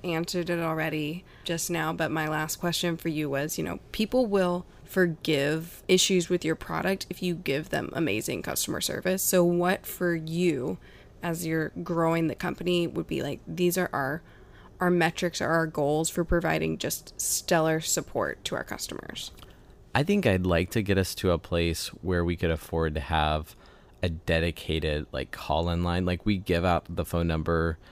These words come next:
Speaker 2: and, like, a lot of our parks have
Speaker 1: The,
Speaker 2: my
Speaker 1: the f-,
Speaker 2: number.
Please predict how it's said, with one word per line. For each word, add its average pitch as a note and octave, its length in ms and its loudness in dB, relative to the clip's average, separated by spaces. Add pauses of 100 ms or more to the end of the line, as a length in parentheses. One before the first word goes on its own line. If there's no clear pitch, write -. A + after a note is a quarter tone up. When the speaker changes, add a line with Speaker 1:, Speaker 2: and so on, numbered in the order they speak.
(280)
Speaker 2:
and, E2+ 500 2
like, G2 100 -4
a E2+ 60 2
lot E2+ 140 4
of D#2+ 100 0
our D#2 100 2
parks D2+ 300 -4
have - 220 -2
Speaker 1:
The, E2 40 -2
Speaker 2:
my D#2+ 180 2
Speaker 1:
the E2+ 60 4
f-, - 40 6
Speaker 2:
number. - 280 2